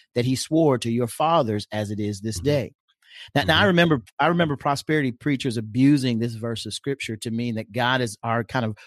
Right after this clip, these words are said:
Speaker 1: royal butler, right? And, and,
Speaker 2: Right.
Speaker 1: and that he's, he's responsible for getting us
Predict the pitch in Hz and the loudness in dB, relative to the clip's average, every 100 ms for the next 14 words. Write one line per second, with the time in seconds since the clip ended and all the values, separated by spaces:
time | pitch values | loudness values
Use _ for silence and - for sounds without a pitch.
0 | _ - 120 127 135 120 98 117 123 - | _ 0 6 8 8 4 2 2 0 0
1 | 85 82 95 98 107 - _ _ - _ | -12 -10 -8 -6 -8 -10 _ _ -20 _
2 | 127 123 117 101 92 127 156 135 - - | -8 0 2 4 4 4 4 2 -2 4
3 | 160 139 143 - 147 143 131 131 - 110 | 6 6 2 2 0 0 0 -2 -2 0
4 | 131 135 131 123 | 0 2 0 -4